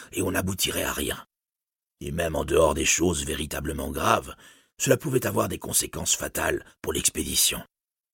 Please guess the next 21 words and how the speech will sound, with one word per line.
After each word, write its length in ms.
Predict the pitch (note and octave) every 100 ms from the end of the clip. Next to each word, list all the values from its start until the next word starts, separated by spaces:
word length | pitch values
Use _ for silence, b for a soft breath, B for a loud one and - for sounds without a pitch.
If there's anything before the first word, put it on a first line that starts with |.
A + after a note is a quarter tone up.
| _ _ _ -
Le 120 | E2+
pouvoir 400 | C3 C#3+ E3 -
qui 120 | F2
régnait 440 | E2 E2 G2 B2+ D#2
à 120 | C2
Dol 220 | C2+ C#2
Guldur 600 | A#1+ C#2+ C#2 C#3 B2 - b b b -
ne 80 | A#2
tolérerait 680 | - C3+ A#2+ G#2 F2+ G#2 G#2
aucune 400 | G#2+ - D#2 F#2+
tentative 600 | F2 F2+ F2 - E2+ C#2+
du 120 | C#2+
côté 340 | C#2+ C#2+ - C#2+
d'Erebor, 720 | C2+ B1 B1+ A#1+ A#1+ G#1+ - B B B
à 100 | -
moins 260 | D2 C#2+ C2+
qu'il 160 | - C#2+
ne 80 |
fût 180 | C2+ D#2+ -
occupé 500 | D2+ - D2 E2+ -
ailleurs. 640 | C2+ B1+ A#1+ G#1+ - -